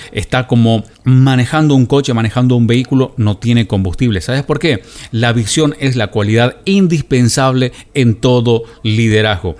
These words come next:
Usted se va a dar cuenta cuando un líder a lo mejor se está quedando sin visión, porque no es lo mismo quedarse sin fuerzas, no es lo mismo quedarse sin recursos. Un líder que no tiene visión, eh, va día a día. Entonces allí donde, eh, tú como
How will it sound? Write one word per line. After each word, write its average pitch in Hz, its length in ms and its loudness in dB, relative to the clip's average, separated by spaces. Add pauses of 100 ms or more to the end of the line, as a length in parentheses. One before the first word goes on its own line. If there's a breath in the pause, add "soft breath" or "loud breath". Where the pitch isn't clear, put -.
(160 loud breath)
Usted 127 200 -4
se 170 100 -2
va 170 80 2
a - 20 2
dar 175 140 -2
cuenta 135 240 0
cuando 107 260 0
un 101 140 0
líder 120 260 0 (180 loud breath)
a 110 120 -2
lo 104 60 2
mejor 104 220 -2
se 120 100 -6
está - 180 -4
quedando 127 320 0
sin 104 180 -2
visión, 135 400 0 (240 loud breath)
porque 117 340 -2
no 113 200 2
es 156 100 -2
lo 143 80 0
mismo 135 300 2
quedarse 113 280 -4
sin 95 200 -2
fuerzas, 151 420 -4
no 117 100 0
es 110 60 2
lo 113 80 2
mismo 123 240 2
quedarse 113 300 -4
sin 101 260 -2
recursos. 98 560 -2 (280 loud breath)
Un 110 180 2
líder 135 260 2
que 120 300 -2 (260 loud breath)
no 117 180 0
tiene 135 220 0
visión, 131 480 0 (340 loud breath)
eh, 107 320 0
va 127 360 -4
día 139 520 0
a 107 160 -2
día. 120 420 0 (260 loud breath)
Entonces 139 500 -2
allí 131 460 0
donde, 101 400 -2 (200 loud breath)
eh, 110 360 -2
tú 165 180 0
como 127 480 -2